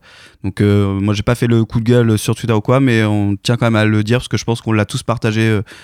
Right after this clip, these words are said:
dans la tribune, donc, euh, je peux, je pense le dire au nom de tous les membres de wam.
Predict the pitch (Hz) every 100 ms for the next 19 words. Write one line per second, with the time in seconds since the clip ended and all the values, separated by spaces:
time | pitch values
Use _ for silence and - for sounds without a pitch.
0 | - - 110 110 - 113 123 113 107 101
1 | - 110 104 101 107 104 120 - 110 110
2 | 110 117 104 98 98 - _ - 120 113
3 | 113 107 98 87